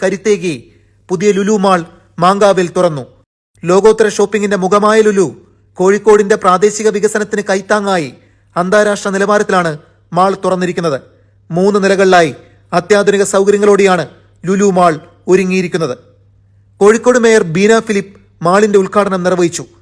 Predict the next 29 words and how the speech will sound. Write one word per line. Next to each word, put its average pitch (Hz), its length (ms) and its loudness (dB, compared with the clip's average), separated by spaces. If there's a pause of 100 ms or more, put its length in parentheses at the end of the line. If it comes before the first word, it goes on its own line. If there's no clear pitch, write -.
(280)
മന്ത്രി 190 280 0
പി 196 60 -6
എ 208 140 2
മുഹമ്മദ് 202 320 2
റിയാസ് 185 340 2 (260)
ചടങ്ങിൽ 196 340 2
മുഖ്യാതിഥിയായി. 175 720 0 (540)
പ്രതിപക്ഷ 190 340 0
ഉപനേതാവ് 185 520 4
പി 196 380 -6
കെ 208 40 4
കുഞ്ഞാലിക്കുട്ടി, 190 800 -2 (180)
അഹമ്മദ് 196 320 0
ദേവർകോവിൽ 190 420 2
എം 185 120 0
എൽ 185 120 0
എ, 170 160 -2 (340)
ബി 175 80 -2
ജെ 185 120 2
പി 202 100 0
സംസ്ഥാന 196 320 -2
അധ്യക്ഷൻ 190 400 -4
കെ 196 80 0
സുരേന്ദ്രൻ, 180 520 -2 (360)
തോട്ടത്തിൽ 196 340 0
രവീന്ദ്രൻ 190 300 0
എം 180 120 -2
എൽ 185 120 2
എ, 175 100 0